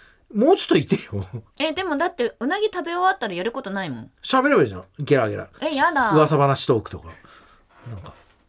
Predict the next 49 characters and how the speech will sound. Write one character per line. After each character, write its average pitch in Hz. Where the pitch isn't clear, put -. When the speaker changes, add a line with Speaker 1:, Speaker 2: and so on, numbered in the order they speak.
Speaker 1:
い 135
ろ 127
い 139
ろ 160
あ -
る 180
じ 87
ゃ -
ん。 -
Speaker 2:
赤 453
坂 392
の 165
品 359
の 381
い 392
い 294
お 196
店 170
だ 170
っ -
た 127
の 117
よ。 101
Speaker 1:
じ -
ゃ -
あ、 -
小 170
声 147
で 131
言 131
え -
ば 98
い -
い -
じ 87
ゃ 90
ん。 -
Speaker 2:
小 214
声 277
で？ 233
Speaker 1:
小 139
声 117
で。 104
Speaker 2:
で、 262
あ 277
の、 269
今 302
年 359
も 359